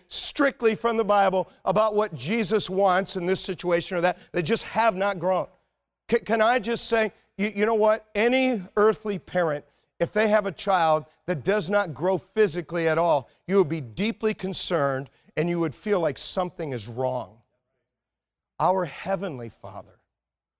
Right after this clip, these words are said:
when you and I get born again and we come to Christ and we have not grown, he feels the same way.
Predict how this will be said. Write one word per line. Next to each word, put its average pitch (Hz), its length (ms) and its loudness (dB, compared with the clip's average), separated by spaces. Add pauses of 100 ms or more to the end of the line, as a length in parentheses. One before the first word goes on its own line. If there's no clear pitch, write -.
(1080)
when 143 160 -6
you 208 260 -2
and 196 100 2
I 165 220 2
get 139 260 -8
born 165 280 0
again 131 320 -4
and 131 100 -6
we 151 80 -6
come 156 220 -8
to 131 60 -8
Christ 147 440 -4 (240)
and 139 140 -6
we 131 120 -6
have 156 320 -4
not 151 300 -6
grown, 139 720 -6 (1000)
he 151 100 -6
feels 156 420 -8
the - 140 -20
same 120 420 -10
way. 104 260 -16